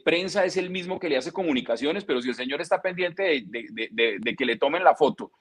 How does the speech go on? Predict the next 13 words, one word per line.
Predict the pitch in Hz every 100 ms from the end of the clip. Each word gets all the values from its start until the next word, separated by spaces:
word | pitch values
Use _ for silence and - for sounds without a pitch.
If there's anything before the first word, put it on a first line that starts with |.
| _ -
de | 123
que | 127 139
le |
instalen | 131 - 151 190
el | 165
micrófono | 135 156 143 117 107 101 _ _
y | 135 143
de | -
que | 135
le | 131
prendan | 151 156 185
la | 175 147
cámara, | 151 170 185